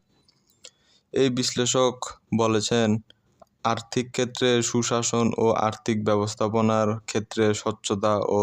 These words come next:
দায়বদ্ধতা নিশ্চিতে দ্বিতীয় শুধুমাত্র অন্তর্বর্তী সরকার না, রাজনৈতিক দলগুলো রয়েছে। সাবেক রাষ্ট্রদূত মিস্টার কবির বিবিসি বাংলাকে বলেন, "অর্থনীতির বাহিরে আরও যেসব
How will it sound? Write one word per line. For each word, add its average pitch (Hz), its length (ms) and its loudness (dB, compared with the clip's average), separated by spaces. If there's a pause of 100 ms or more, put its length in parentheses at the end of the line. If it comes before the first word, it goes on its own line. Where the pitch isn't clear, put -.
(100)
দায়বদ্ধতা 95 800 2
নিশ্চিতে 98 540 -2 (400)
দ্বিতীয় 101 420 0 (420)
শুধুমাত্র 117 580 0
অন্তর্বর্তী 101 760 -2
সরকার 104 500 0
না, 95 220 0 (760)
রাজনৈতিক 117 580 0
দলগুলো 113 460 2
রয়েছে। 104 400 0 (1120)
সাবেক 127 400 0
রাষ্ট্রদূত 120 600 0 (120)
মিস্টার 117 340 -2
কবির 110 520 2
বিবিসি 107 460 0
বাংলাকে 101 440 0
বলেন, 98 360 2 (420)
"অর্থনীতির 123 680 0
বাহিরে 117 420 2 (420)
আরও 110 340 2 (280)
যেসব 107 440 0